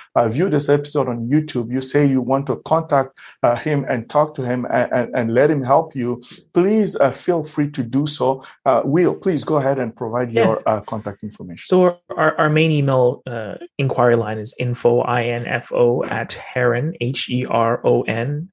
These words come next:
Speaker 2: uh, it's like the bird, law, L A W dot C A. Um, and that's where we usually do, you know, we're, we're, we're also modern day sort of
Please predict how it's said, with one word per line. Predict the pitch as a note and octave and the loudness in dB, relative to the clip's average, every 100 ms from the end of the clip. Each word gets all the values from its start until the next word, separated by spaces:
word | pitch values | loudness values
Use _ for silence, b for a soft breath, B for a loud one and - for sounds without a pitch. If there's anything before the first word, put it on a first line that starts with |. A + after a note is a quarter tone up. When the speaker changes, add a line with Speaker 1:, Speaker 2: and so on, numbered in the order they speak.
| D3 | -10
Speaker 2:
uh, | A#2 G#2+ | -10 -10
it's | - | -4
like | A#2+ | -4
the | A#2 | -4
bird, | A2+ G#2+ C#3+ B B - | -4 -4 -4 B B -2
law, | A#2+ A#2+ B2 E3 | 2 4 4 2
L | B2 B2 | 0 0
A | A2+ | 0
W | A2+ A2+ C3 D3+ | 0 -2 -2 -4
dot | B2+ A2+ - | -2 -2 -4
C | - B2+ A#2 | -10 -10 -6
A. | B2 D#3 C4+ C4+ b b b _ _ _ A#2+ | -4 -2 -4 -8 b b b _ _ _ -8
Um, | A#2 A#2 B2 | -6 -6 -4
and | B2+ | 0
that's | C#3 C#3 | 0 2
where | C#3+ C3 | 2 4
we | B2+ | 4
usually | B2 B2+ D#3 C3+ C3 | 0 2 4 4 0
do, | A#2+ B2+ B2+ - | -2 -2 -2 -2
you | D#3 | -2
know, | C#3 | 0
we're, | D3 G#2+ | 0 0
we're, | C#3+ C#3+ C#3 - | -6 -6 -8 -4
we're | D3 | 2
also | D#3 D3+ C#3+ | 2 2 0
modern | B2+ B2 B2+ B2 A#2+ B2 | 2 2 2 -2 -6 -4
day | B2 A#2+ A#2 | 0 0 0
sort | - A2+ | -2 -6
of | A2+ | -6